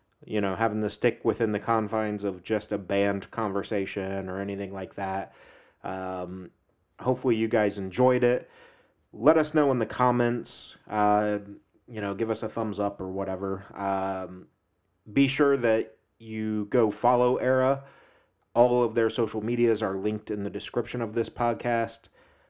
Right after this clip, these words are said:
Um, give them a follow. Check 'em out on tour with Beartooth, Silverstein, and The Devil Wears Prada. That tour is kicking off very soon. Um, and yeah, that's, that's everything, guys. I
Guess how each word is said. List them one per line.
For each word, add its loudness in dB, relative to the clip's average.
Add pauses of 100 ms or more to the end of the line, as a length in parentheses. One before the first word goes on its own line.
(100)
Um, -6
give 0
them 2
a -4
follow. 2
Check 0
'em 0
out 2
on 0
tour -2
with -2 (140)
Beartooth, -4 (380)
Silverstein, 0 (100)
and -2
The -2
Devil 2
Wears 0
Prada. 0 (340)
That -4
tour 2
is -6
kicking -4
off 0
very 4
soon. -2 (520)
Um, 0 (800)
and -2
yeah, 4
that's, -6 (120)
that's -6
everything, 0
guys. -6
I -6